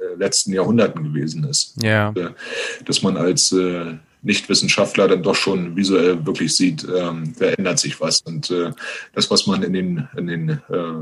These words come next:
Speaker 1: Medien, und das ist halt auch für, oder durch Mosaik sehr wichtig, das ist nochmal anders wahrgenommen worden ist. Und es ist zwar durch
Speaker 2: Mhm.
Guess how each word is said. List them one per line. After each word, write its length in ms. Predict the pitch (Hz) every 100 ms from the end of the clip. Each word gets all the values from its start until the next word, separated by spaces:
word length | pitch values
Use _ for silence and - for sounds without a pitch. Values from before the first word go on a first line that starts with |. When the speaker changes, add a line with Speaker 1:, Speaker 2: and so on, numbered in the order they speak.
| - _
Speaker 1:
Medien, 400 | - 92 101 110
und 120 | 95
das 140 | - -
ist 140 | - 92
halt 200 | 87 82
auch 140 | 82 - _
für, 540 | 95 90 85 80 78 -
oder 160 | 87 80
durch 320 | 76 107 117
Mosaik 380 | 104 98 85 -
sehr 240 | - 92
wichtig, 440 | 95 - - 98 - - - - -
das 120 | - 98
ist 100 | 95
nochmal 240 | - 80
anders 240 | 95 90 -
wahrgenommen 560 | 95 104 90 85 85
worden 220 | 78 78 76
ist. 180 | 71
Und 100 | 101 95
es 100 | 104
ist 120 | 104
zwar 160 | -
durch 160 | 98 98
Speaker 2:
Mhm. 100 | 95